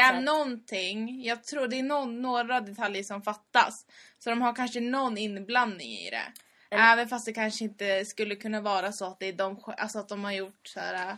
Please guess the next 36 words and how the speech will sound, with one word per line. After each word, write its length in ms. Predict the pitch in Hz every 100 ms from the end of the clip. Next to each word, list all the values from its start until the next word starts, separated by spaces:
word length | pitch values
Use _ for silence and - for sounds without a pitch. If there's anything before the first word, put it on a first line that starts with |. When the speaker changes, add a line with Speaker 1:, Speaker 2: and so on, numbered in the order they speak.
| - _ _ _ _ -
Speaker 1:
Ja, 340 | 220 285 240
eller 160 | - 277
så 140 | 285 359
kanske 360 | 320 277 277
att 220 | 214 233
de 120 | 262 254
har 80 |
gjort 140 | 240 226
så 80 | 220
här, 140 | 214 -
de 180 | 233 240
har 60 | 220
varit, 280 | 254 311 233
de 100 | 277
är 60 |
ju 60 | 294
så 100 | -
här, 160 | - -
de 120 | 220
är 140 | 226 311
ju 100 | 269
så 100 | -
här, 160 | - -
Speaker 2:
De 60 |
Speaker 1:
makt-, 140 | 220 220
Speaker 2:
kanske 300 | 254 220 233
Speaker 1:
de 120 | 240
har 160 | 240
ju 60 | 220
makt. 140 | 247 247
Speaker 2:
anställde. 540 | 247 269 339 214 175
Speaker 1:
De 60 | 202
kanske 200 | 254 240
anställde 600 | 269 233 214 - 269 311
några 360 | 294 240 214 202
från 420 | 202 208 190 190